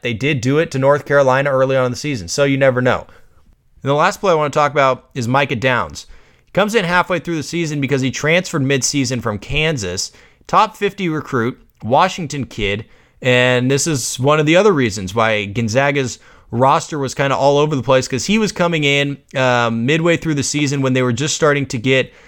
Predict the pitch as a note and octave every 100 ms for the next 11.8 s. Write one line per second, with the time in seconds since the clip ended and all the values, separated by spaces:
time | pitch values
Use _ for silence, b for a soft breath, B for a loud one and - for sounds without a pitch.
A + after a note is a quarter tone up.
0 | b b C3+ E3+ - F3 F#3 F#3 D#3+ D3+
1 | C#3 B2+ D3+ C#3+ C#3 - C#3 D3 F3 B2+
2 | A#2+ D#3+ D3 C3+ D#3+ C3+ A2+ F#3 D3 D#3
3 | D#3 D3+ A2+ G#2 C#3+ F3 B2+ A#2 A2+ G#2
4 | G#2 F#2+ A2 G2+ A#2 B2+ - B B _
5 | _ - D#3 D3 - G3+ E3+ G3 F#3+ F3+
6 | E3 D3 C#3+ C3 C3+ C3+ D3 C#3 B2+ B2+
7 | D#3 D#3 C#3 C3 C#3 C#3 - - C3 B2+
8 | B2 A#2 B B B A#2 A2+ G#2+ C#3 B2
9 | - D#3+ F3 D#3 D3 C#3+ D3 C#3+ C3+ C#3
10 | B2+ C3 B2+ C3+ D#3 - C#3+ A#2 B2+ B2+
11 | - D3+ - D#3 C3+ A2+ A2 -